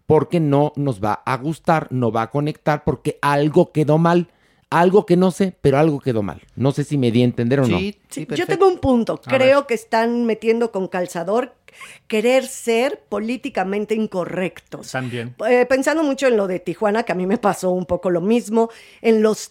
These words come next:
Speaker 3: textos, ¿no? De repente los chistes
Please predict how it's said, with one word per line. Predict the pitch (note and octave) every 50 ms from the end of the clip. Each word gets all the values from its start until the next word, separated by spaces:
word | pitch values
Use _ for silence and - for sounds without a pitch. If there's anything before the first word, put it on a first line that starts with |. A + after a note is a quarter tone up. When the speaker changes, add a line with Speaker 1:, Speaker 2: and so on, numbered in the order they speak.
| _
Speaker 3:
textos, | - C4 C#4 D4 C#4+ - - - - - A3 G#3 G#3 A#3 C#4 E4 C4+
¿no? | G3 G3+ G3+ G3 G#3 A#3 B3+
De | A#3 G3
repente | F3 F3 - G3+ G3 A3
los | G#3 F#3 E3+ -
chistes | - - G3 - - A3 F#3+ - - - -